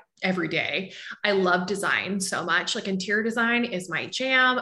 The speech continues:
real estate. So I love that you said that too, because I also will look at design companies that have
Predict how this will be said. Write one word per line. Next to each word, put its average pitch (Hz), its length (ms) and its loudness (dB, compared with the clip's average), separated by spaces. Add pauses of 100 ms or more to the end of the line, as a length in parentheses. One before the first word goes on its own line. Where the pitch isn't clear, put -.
real 233 280 0
estate. 233 520 0
So 202 100 0
I 190 60 2
love 202 240 2
that 254 140 -2
you 226 80 -2
said 196 160 -4
that 180 140 0
too, 208 160 -4
because 190 320 -2
I 208 120 6
also 202 380 0
will 185 260 2
look 202 380 2
at 180 420 4
design 190 400 0
companies 180 600 -4
that - 100 -6
have 196 220 -4